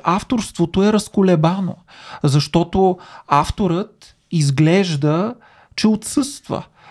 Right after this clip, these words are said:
Изглежда, че имаме едно тяло, което е в плен на определена лудост, мания. Платон изброява различните типове мании и лудости, гадателска, мистериална,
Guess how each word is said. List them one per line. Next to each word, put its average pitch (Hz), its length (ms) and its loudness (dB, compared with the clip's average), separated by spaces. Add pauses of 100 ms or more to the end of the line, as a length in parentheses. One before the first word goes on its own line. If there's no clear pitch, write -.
Изглежда, 190 460 2
че 190 120 -4
имаме 180 280 4
едно 147 200 0
тяло, 269 800 -2
което 180 320 2
е 165 40 2
в 143 200 -2
плен 180 180 2
на 185 100 2
определена 147 500 2
лудост, 156 560 -2
мания. 165 540 2 (240)
Платон 156 360 2
изброява 156 720 4
различните 147 520 -4
типове 143 380 0
мании 139 380 0
и 135 40 -2
лудости, 185 640 0
гадателска, 170 1080 0
мистериална, 160 1120 2